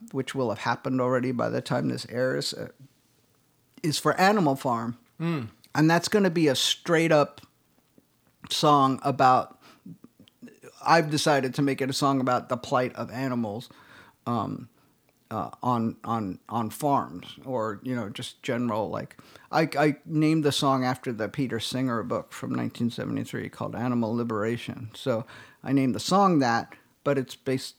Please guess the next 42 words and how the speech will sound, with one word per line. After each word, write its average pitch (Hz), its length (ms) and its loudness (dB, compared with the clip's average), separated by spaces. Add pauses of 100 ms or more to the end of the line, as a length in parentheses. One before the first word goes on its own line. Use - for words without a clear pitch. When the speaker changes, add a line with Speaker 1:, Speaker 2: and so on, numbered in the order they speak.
(100)
Speaker 1:
you 135 120 -2
know, 98 140 -2
in 110 200 -4
part 123 320 0
on 113 160 -2
this 117 200 -4
at - 60 -20
the 117 80 -4
very 127 320 0
beginning 120 400 -2
of 113 80 -4
Animal 107 340 -4
Farm, - 400 -8
where 90 160 -8
they're, - 240 -4 (560)
where, 120 360 -4
uh, - 560 -10
uh, - 80 -10 (120)
Old 117 200 -4
Major 110 380 -6
is - 100 -10
talking - 260 -8
about - 240 -10
their - 120 -12
plight. - 320 -4
Anyway, 175 300 2 (320)
uh, 160 200 2
so 226 180 4
there's 208 200 6
not 269 160 6
much 247 180 2
of 190 60 0
a 147 60 2
twist - 440 0
there. 202 160 2
It's 175 120 0
just - 200 -6
a - 40 -6
straight 180 360 0
ahead 180 280 4
song 135 380 2
about 123 340 2